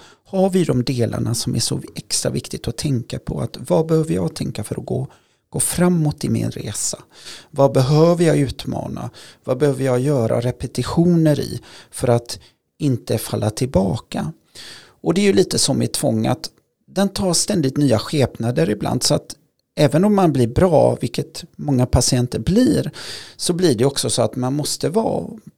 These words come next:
på sin vakt att fortsätta arbeta, för att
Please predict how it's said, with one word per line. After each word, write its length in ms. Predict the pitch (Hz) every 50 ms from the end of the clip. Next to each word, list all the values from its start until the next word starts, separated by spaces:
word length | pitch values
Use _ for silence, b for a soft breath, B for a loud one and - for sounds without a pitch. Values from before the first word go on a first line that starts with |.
| _ _ -
på 100 | 247 240
sin 220 | - - 247 139
vakt 380 | - - 117 - - - - - - - -
att 220 | - 135 135 - - - - - -
fortsätta 520 | - - 190 - - - 156 - - -
arbeta, 580 | - 151 151 131 113 113 113 110 113 - - 123
för 120 | - -
att 220 | 147 147 - -